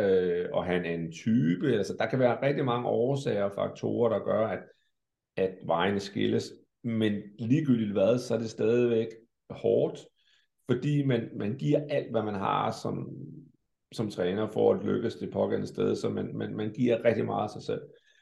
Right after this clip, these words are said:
Og det er klart, at, at, at det gør så ondt, når man så lige pludselig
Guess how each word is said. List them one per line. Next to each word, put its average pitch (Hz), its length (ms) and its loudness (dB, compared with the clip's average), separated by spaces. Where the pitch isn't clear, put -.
Og 131 80 0
det 147 80 8
er 143 40 2
klart, 123 560 4
at, 104 60 0
at, - 240 -10
at - 140 -8
det 139 120 0
gør 131 100 8
så 110 200 4
ondt, 117 260 6
når 104 80 -4
man 95 160 -4
så 110 240 4
lige 110 140 -2
pludselig 110 380 -4